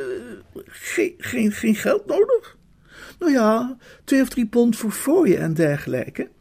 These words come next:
Het is verder allemaal geregeld, hè? Dora Spurgeon is in Cannes. Ik zal haar opbellen dat ze een kamer voor jou moet reserveren bij het Hôtel de Paris in, eh, Monte Carlo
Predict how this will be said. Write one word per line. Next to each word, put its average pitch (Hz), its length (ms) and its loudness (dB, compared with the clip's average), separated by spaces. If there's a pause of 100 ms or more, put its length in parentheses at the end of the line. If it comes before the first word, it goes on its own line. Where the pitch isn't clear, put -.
(580)
Het - 120 -12
is - 120 -8
verder 202 240 2
allemaal 156 220 2
geregeld, - 720 -6
hè? 147 120 0 (420)
Dora 185 300 4
Spurgeon 165 680 0
is - 200 -2
in 208 200 2
Cannes. 330 400 0
Ik 269 120 -6
zal 190 140 -2
haar 165 180 0
opbellen 202 460 2
dat 233 180 -4
ze - 80 -6
een 190 120 -2
kamer 190 320 2
voor 208 140 -4
jou 208 200 2
moet 214 140 0
reserveren 196 720 0
bij 185 120 0
het 160 180 -2
Hôtel 180 400 2
de 175 140 2
Paris 180 420 -2
in, 185 180 -2
eh, 165 140 -4
Monte 160 280 -6
Carlo 175 480 0